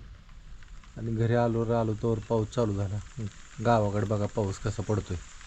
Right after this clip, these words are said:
पावसाळ्यात फक्त एवढंच बघण्यासारखं असतं बघा, पाऊस पडायच्या आधी ना ढगाचा जे रंग निळसर, काळसर होतो का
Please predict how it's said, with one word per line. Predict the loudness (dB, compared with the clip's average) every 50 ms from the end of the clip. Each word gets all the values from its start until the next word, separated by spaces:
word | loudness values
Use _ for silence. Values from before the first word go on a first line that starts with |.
| -18 -18 -18 -18 -18 -16 -16 -14 -14 -14 -14 -14 -16 -16 -16 -16 -16 -16 -16 -14 -14 -16 -14 -14 -12 -12 -12 -12 -12 -14 -16 -16 -16 -12 2 8
पावसाळ्यात | 10 10 10 10 10 8 8 8 6 2
फक्त | 0 0 2 4
एवढंच | 6 8 8 8 8 6
बघण्यासारखं | 8 8 6 6 6 6 4 4 4 2 4 4 4
असतं | 4 4 0 -4 -2
बघा, | -2 0 -2
पाऊस | 0 4 6 6 6 6
पडायच्या | 4 4 4 6 6 6 6 6 6 6
आधी | 6 6 4 4
ना | 4 2 0 -2 -6 -10 -10 -10 -12 -12 -12 -12 -12 -12 -10 -8 -6 -6 -6 -8 -10 -8 -4 2
ढगाचा | 4 6 6 6 6 6 6 6
जे | 6 6
रंग | 6 6 6 4 4
निळसर, | 4 6 6 6 4 4 4 2 0 0 2
काळसर | 6 6 6 6 6 4 2 2
होतो | 2 2 2 2 2
का | 2 2